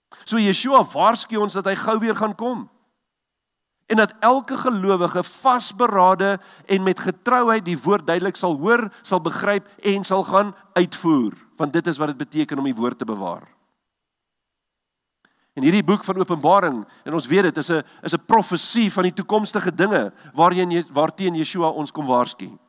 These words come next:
En om hierdie woorde te bewaar beteken dis om dit met waarneming te lees, om kennis daarvan te neem en te weet wat die uitvoering daarvan gaan wees.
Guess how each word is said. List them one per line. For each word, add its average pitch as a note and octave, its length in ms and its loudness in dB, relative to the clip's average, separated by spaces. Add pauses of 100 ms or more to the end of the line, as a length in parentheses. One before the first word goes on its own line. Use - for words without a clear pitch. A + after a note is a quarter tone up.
(1700)
En D#3 80 -2
om E3 80 4
hierdie - 180 6
woorde F3+ 240 6
te F3 100 -4
bewaar D#3+ 360 4
beteken E3+ 360 -2
dis E3 180 0
om F3 80 -2
dit D#3 120 -2
met D#3 260 -2
waarneming F#3+ 600 -2
te F#3+ 80 -2
lees, F3 520 -6 (340)
om D3+ 180 -6
kennis G3+ 320 2
daarvan F#3+ 360 0
te F#3 120 -4
neem E3 380 -2 (1600)
en E3+ 160 0
te E3+ 100 2
weet F3 380 0
wat D3+ 100 -4
die D#3+ 120 -6
uitvoering D3 480 -4
daarvan A#2 360 -6
gaan G#2+ 160 -10
wees. - 360 -18